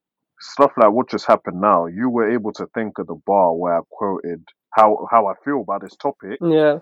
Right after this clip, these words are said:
Speaker 1: same way I was able to think of that same bar, because it's true, it's me. Like, that's, I, I just,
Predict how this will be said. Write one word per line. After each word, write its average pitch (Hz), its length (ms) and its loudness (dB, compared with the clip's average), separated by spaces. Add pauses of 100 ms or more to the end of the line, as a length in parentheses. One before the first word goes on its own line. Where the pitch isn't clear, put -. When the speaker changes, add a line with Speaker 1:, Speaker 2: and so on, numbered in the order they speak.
Speaker 1:
same 120 320 -4
way 117 180 -2
I 123 140 -2
was 117 180 -6
able 107 180 -10
to 104 120 -14
think 110 240 -14
of 98 60 -10
that 95 120 -10
same 98 280 -14
bar, 104 240 -4
because 87 300 -16
it's 87 140 -18
true, 151 260 -2
it's - 160 -12
me. 120 280 0
Like, 90 200 2 (400)
that's, 117 260 4 (180)
I, 117 160 4 (120)
I 123 120 0
just, 135 280 -14